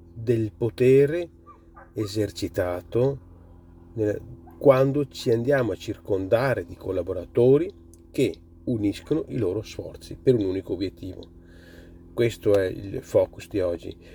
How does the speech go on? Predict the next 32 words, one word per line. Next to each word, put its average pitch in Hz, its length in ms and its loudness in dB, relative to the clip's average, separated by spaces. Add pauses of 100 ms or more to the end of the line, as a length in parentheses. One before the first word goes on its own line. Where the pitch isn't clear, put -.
(260)
quello 107 500 2
di 90 100 -12
sapersi 117 580 -2
attorniare 98 720 0
di 90 140 -14
giusti 104 500 -6 (220)
figure 131 580 0
per 139 180 0
grandi 92 340 -2
risultati. 90 600 -4
L'ho 101 100 -2
detto 113 220 -2
anche 104 220 -2
già 101 180 -2
in 92 140 -4
altri 90 260 -8
audio 135 400 2 (360)
e 120 100 -4
lo 113 100 2
ripeto 98 520 -2
perché 110 440 -2
è 113 220 -2
questo 131 600 0
la 98 440 -2 (320)
vera 98 480 2 (120)
vincita 98 680 -2 (240)
di - 320 -10
quello 107 240 4
che 104 120 -4
noi 101 120 2
vogliamo 92 400 -2
fare, 80 420 -8